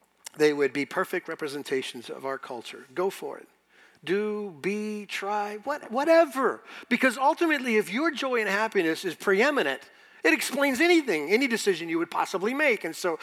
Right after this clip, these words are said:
just picture them, kind of that, that narrative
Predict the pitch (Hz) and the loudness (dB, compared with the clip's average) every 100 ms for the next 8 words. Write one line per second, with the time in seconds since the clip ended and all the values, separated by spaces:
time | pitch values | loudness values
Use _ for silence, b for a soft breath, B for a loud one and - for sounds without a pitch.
0 | B B 254 - - - - 196 175 175 | B B -4 -2 -2 -2 -2 0 2 0
1 | 170 196 196 185 - B B B 190 185 | -2 0 2 2 -2 B B B -2 2
2 | 240 269 233 160 110 107 | 4 6 4 2 0 -6